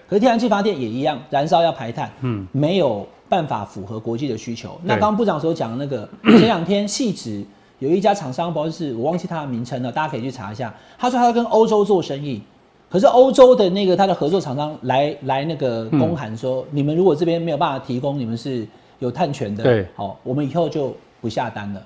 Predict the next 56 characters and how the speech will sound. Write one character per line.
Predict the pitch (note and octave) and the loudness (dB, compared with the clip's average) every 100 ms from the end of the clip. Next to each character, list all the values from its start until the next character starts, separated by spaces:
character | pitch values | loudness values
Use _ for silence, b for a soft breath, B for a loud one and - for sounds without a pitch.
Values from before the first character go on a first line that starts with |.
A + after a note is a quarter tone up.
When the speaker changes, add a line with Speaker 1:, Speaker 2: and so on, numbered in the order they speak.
| - D#3+ | -18 -8
Speaker 2:
当 | - D3+ | -2 2
然。 | |
Speaker 1:
就 | B2 | 4
卖 | A#3+ | 4
不 | A#3 | 2
出 | A#3 A#3+ | 0 0
去 | C4 G#3 | 2 2
了。 | A#2 G2+ - _ _ _ | 0 -4 -14 _ _ _
好， | D#3+ | 2
Speaker 2:
对。 | B2 | 4
Speaker 1:
所 | C#4+ | 6
以 | A3 | 4
这 | C4 | 4
个 | |
是 | A#3 B3+ | 2 0
碳 | A3 B3+ | 0 0
的 | F3+ | 2
问 | G#3+ G3+ | 2 0
题， | C3 A2+ - - | -2 -4 -8 -12
Speaker 2:
嗯。 | - B2 | -4 2
Speaker 1:
观 | B3 | 6
众 | C#4+ | 6
朋 | A3 | 6
友 | F#3 | 2
可 | D#3+ | 0
能 | C3 B2+ B2 - | -2 -4 -6 -6
平 | D3+ | -2
常 | E3+ E3+ | 0 2
不 | F#3 | 0
了 | B2+ | 0
解。 | C3 A2 - | -2 -6 -6
那 | D#3 F3+ D3 B B B - | -4 -2 -4 B B B -2
这 | G3+ | 0
个 | E3+ C#3+ B2 | 4 4 2
今 | B2 | 0
天 | F#3+ | 0
部 | G3 | 2
长 | D3+ A2+ | 0 -2
跟 | C#3 | -4
大 | C#3+ | -4
家 | C3 | -6
讲 | B2 F#2 | -8 -14
的， | - - | -16 -10
碳 | - C4+ F#3 | -4 -2 -2
会 | A#3 F#3+ | 0 0
是 | F3 F#3 | 0 -6
影 | B2+ D#3 | -4 -4
响 | D3+ G#2+ | -4 -6
我 | |
们 | A2 A2+ | -8 -8
台 | A#2 | -6
湾 | B2+ | -6
未 | D3+ | -4
来 | C3+ G#2+ | -4 -4
一 | A2 | -6
个 | A#2 | -8